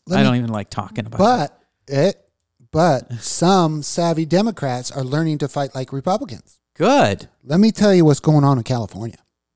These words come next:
Speaker 1: It'll,
Speaker 2: Oh, what's
Speaker 1: it'll
Speaker 2: going
Speaker 1: make you
Speaker 2: on?
Speaker 1: laugh like crazy. Well, you know that abortion is a constitutional right for women.
Speaker 2: Oh, I did see this.
Speaker 1: Yeah.
Speaker 2: Yes. <laughs>
Speaker 1: So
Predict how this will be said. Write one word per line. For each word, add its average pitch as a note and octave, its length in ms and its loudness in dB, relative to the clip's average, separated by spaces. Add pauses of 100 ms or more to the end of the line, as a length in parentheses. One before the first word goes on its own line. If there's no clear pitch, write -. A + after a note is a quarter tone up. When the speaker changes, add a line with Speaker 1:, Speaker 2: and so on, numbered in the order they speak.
(120)
Speaker 1:
It'll, A#2 280 -2
Speaker 2:
Oh, A#2 540 -2
what's G#2+ 200 -4
Speaker 1:
it'll D3 120 4
Speaker 2:
going C3+ 180 2
Speaker 1:
make A2 60 -6
you - 80 -4
Speaker 2:
on? G2 60 -8
Speaker 1:
laugh B2 280 2
like C3+ 140 -2
crazy. G#2 380 -8 (2250)
Well, F3+ 140 4
you G3+ 140 2
know A3+ 320 6
that D3 300 0
abortion C#3+ 600 0
is C3+ 140 -8
a - 40 -10
constitutional E3+ 680 -2
right C#3+ 200 -2
for B2+ 120 -8
women. G#2+ 160 -4
Speaker 2:
Oh, A#3+ 280 6
I G3+ 140 4
did E3 320 4
see F#3+ 260 4
this. E3 200 2
Speaker 1:
Yeah. D#3 340 2
Speaker 2:
Yes. G#3 640 0
<laughs> - 240 2
Speaker 1:
So E3 460 2